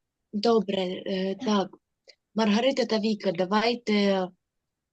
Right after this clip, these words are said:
секунд, ну, по п'ятнадцять секунд постоїмо в містиках.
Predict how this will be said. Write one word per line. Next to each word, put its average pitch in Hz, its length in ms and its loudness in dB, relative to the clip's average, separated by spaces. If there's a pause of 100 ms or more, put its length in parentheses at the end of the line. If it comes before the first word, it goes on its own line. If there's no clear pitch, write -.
(520)
секунд, 220 680 -2 (3500)
ну, 208 240 4
по 233 140 4
п'ятнадцять 196 680 0
секунд 247 420 -2
постоїмо 196 680 0
в 185 140 -6
містиках. 160 720 -4